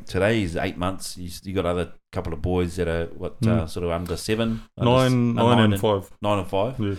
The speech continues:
Speaker 1: So, yeah, it's interesting sort of hearing the, the different, um, scenarios and situations we find ourselves in as, as dads.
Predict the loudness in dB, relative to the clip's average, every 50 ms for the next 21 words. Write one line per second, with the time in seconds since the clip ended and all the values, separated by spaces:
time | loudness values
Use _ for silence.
0 | -8 -12 -16 -18 -20 -20 -20 _ _ -4 -2 0 2 2 0 0 -4 -6 -8 -10
1 | -12 -12 -12 -14 -14 -12 -4 0 2 2 2 2 0 -2 -4 -4 -4 -4 -4 -4
2 | -4 -2 -2 -2 0 0 0 0 0 0 0 -2 -4 -4 -4 -2 -2 -4 -4 -4
3 | -6 -4 -4 -4 -6 -4 -8 -8 -8 -12 _ _ _ -14 -10 -8 -6 -6 -6 -6
4 | -8 -8 -10 -12 -14 -14 -16 -16 -20 -20 _ _ _ _ _ _ _ _ -8 -6
5 | -2 0 2 4 4 4 4 4 4 2 0 -2 -4 -4 -4 -4 -4 -2 0 0
6 | 0 0 0 -2 -4 -4 -4 -4 -4 -4 -2 -2 -2 -2 -2 -4 -4 -4 -4 -6
7 | -4 -4 -4 -4 -4 -4 -6 -6 -8 -12 -14 -12 -10 -10 -10 -6 _ 0 0 0
8 | 0 -2 -6 -10 -14 -16